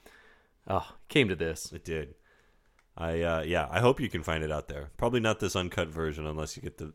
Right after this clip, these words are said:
Speaker 2: the Vinegar Syndrome release, but
Speaker 1: There's,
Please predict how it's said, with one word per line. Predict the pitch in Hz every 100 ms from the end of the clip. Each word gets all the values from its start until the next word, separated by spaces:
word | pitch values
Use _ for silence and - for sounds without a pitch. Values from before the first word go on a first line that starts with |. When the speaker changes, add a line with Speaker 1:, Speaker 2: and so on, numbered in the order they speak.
| -
Speaker 2:
the |
Vinegar | 82 80 78 71
Syndrome | - 71 71 71 71
release, | 73 - - -
but | - - 139
Speaker 1:
There's, | 151 143 - -